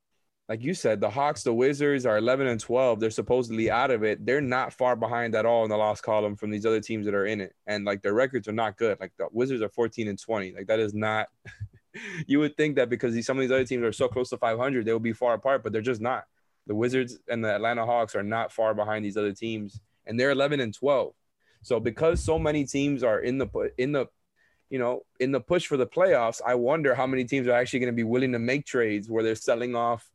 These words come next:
pieces to pot-, you know, potential <laughs> rivals in the playoff race. So that's kind of annoying, but the Heat should feel the pressure regardless, because I, I don't think, like, these teams here that we're talking about should be what's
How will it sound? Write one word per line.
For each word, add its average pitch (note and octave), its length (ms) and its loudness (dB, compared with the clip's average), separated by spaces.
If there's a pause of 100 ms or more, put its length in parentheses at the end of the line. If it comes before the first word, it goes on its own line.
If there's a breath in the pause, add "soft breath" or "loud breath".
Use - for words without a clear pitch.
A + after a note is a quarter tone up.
(200)
pieces B2 420 -2
to A2 340 -2 (400 soft breath)
pot-, G#2 160 -4 (100)
you A2 120 -6
know, G#2+ 100 -2
potential A#2+ 480 -2
<laughs> C3 120 4
rivals A#2+ 400 0
in A#2+ 120 0
the B2 60 0
playoff C3 480 2
race. G2+ 240 -2
So G#2 240 -2 (340 soft breath)
that's B2 220 0
kind C#3 180 0
of C3+ 60 2
annoying, B2+ 480 0
but C3 160 -4
the B2+ 80 0
Heat F#3 340 -2
should D#3+ 180 -2
feel E3+ 140 0
the D3+ 80 2
pressure D3+ 300 0
regardless, G#2+ 580 0
because G#2+ 320 -2
I, A#2+ 240 0
I C3+ 60 2
don't E3+ 160 0
think, D3+ 240 -2
like, A2 200 -2
these C3+ 280 0
teams C#3 320 -2
here C3+ 180 0
that C3 100 2
we're C3 100 0
talking C#3 320 0
about C3+ 320 0 (200 soft breath)
should B2 220 -2
be B2+ 100 2
what's A#2+ 320 0